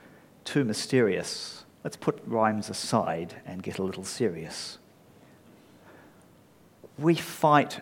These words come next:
about our differences, but they're a gift.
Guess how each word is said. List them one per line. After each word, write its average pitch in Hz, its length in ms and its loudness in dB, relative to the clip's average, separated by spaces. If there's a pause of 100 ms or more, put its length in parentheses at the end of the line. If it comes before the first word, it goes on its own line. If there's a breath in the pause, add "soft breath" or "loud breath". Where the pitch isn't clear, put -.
about 104 320 0
our 98 120 -2
differences, - 800 -14 (960)
but - 180 2
they're 117 140 4
a 110 60 0
gift. - 540 2